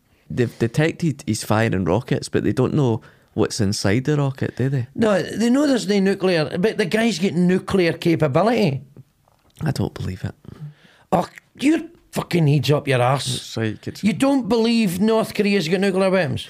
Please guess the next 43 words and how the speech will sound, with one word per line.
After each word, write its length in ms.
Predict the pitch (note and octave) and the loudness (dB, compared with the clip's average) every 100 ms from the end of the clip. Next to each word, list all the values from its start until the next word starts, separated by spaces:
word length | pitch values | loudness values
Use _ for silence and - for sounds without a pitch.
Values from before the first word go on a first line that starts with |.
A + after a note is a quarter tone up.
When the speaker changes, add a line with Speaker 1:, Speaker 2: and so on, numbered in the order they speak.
| - | -10
Speaker 1:
<laughs> 120 | - | -6
Speaker 2:
You 180 | B2+ G#3 | -2 2
Speaker 1:
No. 40 | A#3 | 2
Speaker 2:
don't 160 | A3 | 2
believe 300 | G#3+ A#3 A3+ | 2 2 2
that? 260 | G3 C3+ - - | 2 0 -4 -6
Speaker 1:
No. 280 | B2 A2 A#2+ - - - | -4 -2 -4 -8 -18 -2
Speaker 2:
Oh, 160 | F3 E3+ | 0 2
you're 280 | F3+ A#3 | 4 2
in 80 | F3 | 2
fucking 580 | B2 - F#3+ F#3+ - D#3+ | -2 -2 -2 0 0 0
cuckoo 440 | - D#3+ D#3+ F#3 E3+ | 2 0 2 2 2
land, 240 | D#3 D3 | 2 2
Speaker 1:
Uh, 20 | C3+ | 2
Speaker 2:
mate. 200 | B2+ A#2+ - - | 0 -2 -10 -6
Speaker 1:
just 180 | G3 - | -6 0
'cause 140 | A#3+ | 2
Speaker 2:
You 60 | A3 B3 A#3+ | 2 2 2
Speaker 1:
I 200 | G3 F#3 | 2 2
Speaker 2:
are 80 | F3+ | 2
in 120 | D#3 | 0
cuckoo 500 | - G3 G3 - G3 | 0 0 2 2 4
land. 380 | F3+ C#3+ A2 - - - - | 4 2 -2 -10 -16 -10 -6
Speaker 1:
No, 180 | G#2+ - | -6 -4
just 200 | - D#3 | -4 -2
'cause 180 | G3 D3 | -2 0
a 80 | A2+ | 0
circus 460 | - - - G#2 E2+ | 0 -2 -2 -4 -2
has 140 | - | -2
got 140 | - - | -2 -2
a 60 | |
clown 440 | - F2+ G#2+ C3 A#2+ - - | -2 0 2 0 -4 -12 -8
in 200 | G#2 G2+ | -4 -2
the 100 | G2 | -4
cannon 400 | - G#2 G2+ G2 | -6 -4 -4 -4
doesn't 300 | G2 G2 G2 | -4 -4 -4
mean 100 | F#2 | 0
it's 40 | G#3 G#3 | 2 4
Speaker 2:
Oh, 300 | F#3+ E3 D3+ | 4 2 2
man. 680 | D#3+ F#3 G3+ G#3+ E3+ B2+ F#2+ - _ _ _ _ _ - | 2 2 2 2 2 0 -6 -18 _ _ _ _ _ 0
Speaker 1:
I 80 | D#3+ | 2
don't 80 | F3+ | 4
Speaker 2:
Man. 380 | G3+ G#3+ E3 | 2 2 0